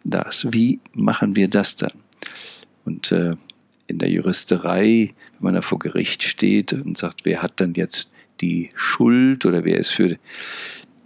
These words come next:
das Ergebnis verantwortlich, dann muss es immer eine zwingende kausale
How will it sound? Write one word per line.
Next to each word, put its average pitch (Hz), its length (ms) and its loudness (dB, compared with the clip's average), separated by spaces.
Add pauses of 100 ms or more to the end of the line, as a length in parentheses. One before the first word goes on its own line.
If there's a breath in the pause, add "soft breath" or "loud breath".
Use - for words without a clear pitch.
(320)
das - 420 -2
Ergebnis 101 920 2
verantwortlich, 98 720 0
dann 95 160 0
muss 107 160 2
es 113 160 0
immer 131 360 2
eine 98 260 0
zwingende 120 680 2
kausale 92 960 0